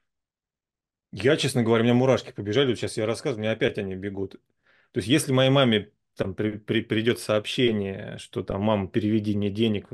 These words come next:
там, я попал в аварию" или ещё что-то, не дай бог, да, такое, то мама переведёт, потому что это мой голос, моими интонациями. Вот. И сделать это можно вот буквально на коленке, потому что это никакая не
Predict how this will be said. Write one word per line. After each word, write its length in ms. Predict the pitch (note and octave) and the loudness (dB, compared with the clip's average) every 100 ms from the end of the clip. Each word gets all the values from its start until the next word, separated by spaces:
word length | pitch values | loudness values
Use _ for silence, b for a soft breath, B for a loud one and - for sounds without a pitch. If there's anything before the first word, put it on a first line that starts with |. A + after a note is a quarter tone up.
| A2 | -14
там, 240 | G#2+ G#2+ | -12 -10
я 100 | G2+ | -8
попал 320 | G2 G#2 G#2+ G2 | -4 -2 0 2
в 60 | |
аварию" 380 | G#2 G#2+ G#2+ G2 | 2 4 4 2
или 100 | G2 | -2
ещё 180 | G2 - | -2 -2
что-то, 260 | F3 B2 - | -2 -6 -8
не 60 | G#2 | 0
дай 160 | G#2 | 0
бог, 220 | G2+ F#2+ | 0 -4
да, 100 | A#2 C3 | -6 -8
такое, 460 | - A2 - G2 | -8 -10 -10 -12
то 140 | - G#2 | -12 -2
мама 240 | G#2+ A#2 | 0 2
переведёт, 580 | B2+ A#2+ A#2 G#2+ F2 - _ | 4 4 4 2 -2 -8 _
потому 120 | - - | -18 -12
что 100 | G#2+ | -10
это 120 | G2+ | -2
мой 160 | B2+ | -2
голос, 380 | G#2+ E3 E3+ B2 | 2 2 2 -2
моими 280 | A2 B2 B2 | -4 -2 -2
интонациями. 800 | F#2+ G2+ A2 C3 - - A#2 C3 - B B B B B B - | -4 -6 -6 -6 -8 -12 -12 -14 -18 B B B B B B -6
Вот. 220 | G#2 F#2 | -6 -6
И 140 | - A#2 | -4 -4
сделать 480 | G#2 C#3 F#3 D3+ C3 | 2 4 6 6 2
это 320 | C3+ C3+ G#2+ | 2 2 0
можно 340 | G#2+ A#2 G#2 | 0 -2 -4
вот 100 | G2 | -8
буквально 440 | F#2+ G2 A#2 A2 G#2 | -10 -4 -2 -2 -2
на 120 | G#2 | -4
коленке, 680 | A2 G#2+ C#3+ C#3+ - G2+ F#2 | 0 2 2 0 -6 -8 -8
потому 160 | - | -10
что 120 | - | -6
это 120 | G#2 G#2 | -4 -4
никакая 480 | G2 G#2 - G#2+ | -6 -6 -4 -4
не 360 | G2 G2 G2+ G#2 | -2 -4 -6 -10